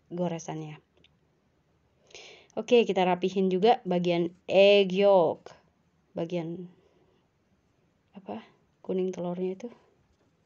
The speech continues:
Terus bikin lining di atas. Ya, itu. Aku pakai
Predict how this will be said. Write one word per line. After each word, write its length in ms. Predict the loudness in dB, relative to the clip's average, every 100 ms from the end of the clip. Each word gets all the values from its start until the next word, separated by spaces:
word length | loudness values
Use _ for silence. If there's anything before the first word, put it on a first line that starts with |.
| _ _ -14
Terus 400 | -12 -12 -16 -20 -20
bikin 320 | -12 -8 -6
lining 320 | -4 -4 -4
di 80 | -6
atas. 800 | -8 -10 -10 -8 -10 -12 -16 _ _ _ _ _ _ _ _ _ _ _
Ya, 160 | -6 -6 -6 _ _ _ _ _
itu. 160 | -8 -8 -8 _ _ _ -18
Aku 240 | -14 -10
pakai 480 | -8 -2 -2 -2 -6